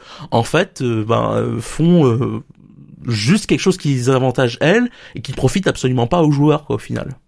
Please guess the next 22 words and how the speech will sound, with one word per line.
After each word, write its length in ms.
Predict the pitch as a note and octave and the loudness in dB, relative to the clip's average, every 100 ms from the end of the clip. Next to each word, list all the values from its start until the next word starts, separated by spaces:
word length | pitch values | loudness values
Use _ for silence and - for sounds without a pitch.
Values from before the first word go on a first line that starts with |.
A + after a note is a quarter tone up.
| _ | _
Après, 220 | - B3 | -2 0
moi 140 | A3 G3+ | 0 0
qui 160 | B2+ | 0
vends 120 | C#3+ | 2
des 180 | D3+ C#3 | 2 2
extensions 420 | C#3 D3 C3 D#3+ | 2 -2 -2 -2
par 100 | C3+ | 0
la 100 | A#2+ | 0
suite, 220 | B2 - C3 | 0 -4 -6
et 80 | |
cetera, 220 | A2 C3 C#3 | -4 -2 0
moi 80 | A#2+ | 0
je 60 | |
trouve 120 | B2 | -4
ça 140 | - A#2+ | -6 -6
très 220 | - F#3 | -2 -2
bien, 160 | A3 F#3 | 0 -2
hein, 120 | B2 | -2
c'est, 180 | - - | -4 -8
c'est 120 | - | -10
super 360 | - F3 G#3 - | -4 -2 -2 -2
cool. 260 | A3 B2+ | -2 -2